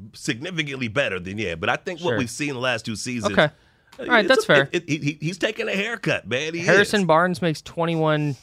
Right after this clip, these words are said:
Speaker 2: two. Um, Jeremy Grant's at twenty.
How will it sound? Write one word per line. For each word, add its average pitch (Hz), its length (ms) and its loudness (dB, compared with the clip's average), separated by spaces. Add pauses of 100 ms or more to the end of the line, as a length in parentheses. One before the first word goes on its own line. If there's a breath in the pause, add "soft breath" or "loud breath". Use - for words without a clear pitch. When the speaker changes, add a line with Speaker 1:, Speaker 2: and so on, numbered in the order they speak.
(400)
Speaker 2:
two. 156 720 2 (880)
Um, 127 680 4
Jeremy 165 360 4
Grant's 147 380 2
at - 140 -8
twenty. 147 640 0